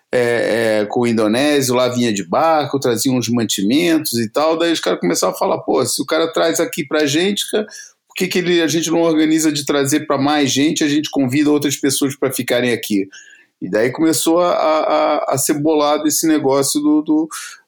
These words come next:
do surf camp, e que, e que não tem esse nome por acaso, porque não era um hotel, não era, era um camp, né? Era um acampamento, você ia pra lá acampar, cara, né? A, as casas eram construídas nas árvores pra, pra evitar,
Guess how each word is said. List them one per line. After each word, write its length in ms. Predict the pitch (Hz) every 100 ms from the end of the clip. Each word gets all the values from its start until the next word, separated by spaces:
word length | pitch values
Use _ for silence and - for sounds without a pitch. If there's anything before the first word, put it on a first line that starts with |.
| _
do 160 | 143 139
surf 360 | - 165 -
camp, 320 | - 156 165 131
e 120 | 104
que, 680 | - 101 101 117 107 80 113
e 60 |
que 120 | 107 127
não 160 | 123
tem 160 | 123 156
esse 180 | 151 143
nome 300 | 139 151 151
por 140 | 165
acaso, 540 | 175 165 156 147 120 -
porque 280 | 95 - 104
não 180 | 104
era 240 | 117 151 147
um 240 | 123 113
hotel, 500 | 107 101 107 101 95
não 200 | 87 92
era, 360 | 95 127 135 107 - - -
era 120 | 95
um 100 | 139
camp, 360 | 151 156 156
né? 220 | 113 98 90
Era 100 | 90
um 100 | 95
acampamento, 720 | 98 139 165 156 135 110 -
você 140 | 101
ia 100 | 104
pra 140 | 117
lá 140 | 113 147
acampar, 560 | - 165 147 120 90 -
cara, 200 | 76 - - - - - -
né? 260 | 80 87 85 - - - -
A, 300 | 76 62 78
as 120 | -
casas 360 | 107 98 95
eram 520 | 98 92 87 71 71 -
construídas 880 | 104 104 - 104 104 101 95 95 92
nas 300 | 101 95 90
árvores 720 | 101 127 160 170 220 - -
pra, 280 | - 101 92
pra 200 | - 104
evitar, 560 | 101 101 92 101 98